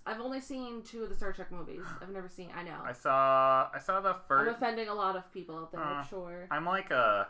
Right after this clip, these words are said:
Speaker 2: I wouldn't even call myself a fair weather fan. I like Star Trek, but I rarely seek it out.
Speaker 1: Yeah, I do wanna, like, actually watch the T V show,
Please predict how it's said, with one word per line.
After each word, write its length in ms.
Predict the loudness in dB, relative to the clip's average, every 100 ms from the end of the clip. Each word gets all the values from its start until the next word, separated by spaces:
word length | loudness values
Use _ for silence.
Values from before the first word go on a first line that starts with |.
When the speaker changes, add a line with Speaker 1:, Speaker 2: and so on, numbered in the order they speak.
| -6 -20 -20 -20 -2
Speaker 2:
I 80 | 2
wouldn't 160 | 2
even 140 | 0 -2
call 140 | 0
myself 360 | 0 0 0 -2
a 80 | -4
fair 260 | 0 0
weather 240 | 0 -2 -4
fan. 320 | -6 -8 -6
I 120 | -4
like 260 | -2 -2 -6
Star 200 | -2 -2
Trek, 240 | 0 -2 0
but 100 | -2
I 40 | -2
rarely 380 | -2 -4 -6
seek 220 | -12 -12 -12
it 60 |
out. 260 | -12 -12 -14 _ _ _
Speaker 1:
Yeah, 300 | -6 -4 -6 -10 -4
I 140 | -4
do 220 | -4 -4
wanna, 180 | -2 -2 -2
like, 180 | -4 -4
actually 380 | -6 -6 -10 -8
watch 260 | -8 -8
the 60 | -16
T 140 | -18
V 80 | -20
show, 60 | -18